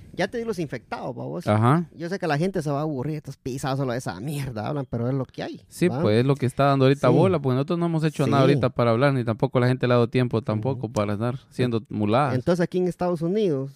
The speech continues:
Speaker 1: te voy a dar lo-, lo-, los, eh, los recuperados, ¿va?
Speaker 2: Ajá,
Speaker 1: De Estados
Speaker 2: zócala.
Speaker 1: Unidos. En Estados Unidos hay doscientos cuarenta mil ciento veinte casos confirmados en este
Speaker 2: Ajá,
Speaker 1: momento.
Speaker 2: doscientos cuarenta mil.
Speaker 1: Ujú. Sí. Eh,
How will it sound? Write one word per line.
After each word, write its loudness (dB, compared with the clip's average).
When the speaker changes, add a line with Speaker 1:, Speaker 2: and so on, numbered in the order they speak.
Speaker 1:
te -2
voy -2
a 0
dar 0
lo-, -2
lo-, -4
los, -8
eh, -4
los -6
recuperados, -6
¿va? -10
Speaker 2:
Ajá, 4
Speaker 1:
De 0
Estados 4
Speaker 2:
zócala. 0
Speaker 1:
Unidos. 0
En -6
Estados -2
Unidos 0
hay 0
doscientos -2
cuarenta -4
mil -4
ciento -8
veinte -12
casos -12
confirmados -8
en -8
este -6
Speaker 2:
Ajá, 2
Speaker 1:
momento. -2
Speaker 2:
doscientos 0
cuarenta 0
mil. 0
Speaker 1:
Ujú. -10
Sí. -6
Eh, -4